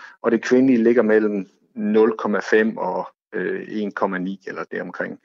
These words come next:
Øhm, og, og, og det, som det så gør, det er jo, at det gør det samme, som, øh, det gør ved mænd. Altså netop, at de bliver stærkere og hurtigere, øh, og,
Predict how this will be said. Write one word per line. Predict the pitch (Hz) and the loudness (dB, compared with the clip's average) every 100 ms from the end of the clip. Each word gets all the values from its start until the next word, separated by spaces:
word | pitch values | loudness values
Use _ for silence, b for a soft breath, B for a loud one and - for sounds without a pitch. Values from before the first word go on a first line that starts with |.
| B B B B B _ - | B B B B B _ 0
Øhm, | 113 98 95 98 95 95 90 - | 4 4 2 -2 -6 -8 -12 0
og, | 135 127 - | 0 0 2
og, | 123 117 110 | 2 4 2
og | - 131 165 | -2 0 2
det, | 170 | 2
som | - 131 113 | 2 2 2
det | - 113 | 2 2
så | 147 135 | 2 2
gør, | 135 160 175 - | 4 2 0 -2
det | 151 135 | 4 4
er | 117 135 | 6 4
jo, | 135 | 4
at | 117 113 | 2 0
det | 123 | 0
gør | 120 135 | 2 0
det | 135 | 0
samme, | 120 127 160 156 | 0 0 -4 -4
som, | - 113 107 _ _ _ - | 0 0 -2 _ _ _ 0
øh, | 110 104 101 101 - | 4 6 4 2 -2
det | 127 | 2
gør | 143 | 4
ved | 156 | 4
mænd. | 180 208 - - | 4 2 -2 -4
Altså | 113 110 | -2 0
netop, | 113 139 131 | 2 4 2
at | 113 - | 0 -2
de | 120 | 0
bliver | 127 117 | 4 4
stærkere | 110 135 156 160 131 | 4 2 4 2 2
og | 113 110 | 2 4
hurtigere, | 139 147 139 113 110 - B B 113 | 4 4 4 2 2 -4 B B 2
øh, | 107 101 101 | 4 4 2
og, | 107 | -2